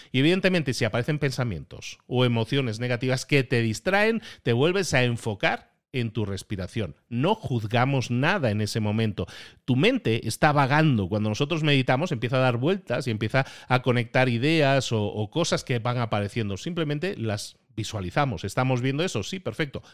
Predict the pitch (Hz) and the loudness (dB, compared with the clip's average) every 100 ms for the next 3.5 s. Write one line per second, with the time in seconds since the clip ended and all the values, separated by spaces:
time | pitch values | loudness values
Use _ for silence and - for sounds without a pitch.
0 | - 120 113 104 123 147 156 120 95 98 | -6 0 0 2 2 2 0 0 -2 -6
1 | - 82 - 87 71 - - 127 143 156 | -8 -10 -8 -10 -10 -14 -2 2 4 2
2 | 165 151 - 110 104 139 107 98 95 90 | 0 -2 -2 -4 0 0 0 -4 -6 -8
3 | 87 92 76 69 | -10 -12 -12 -16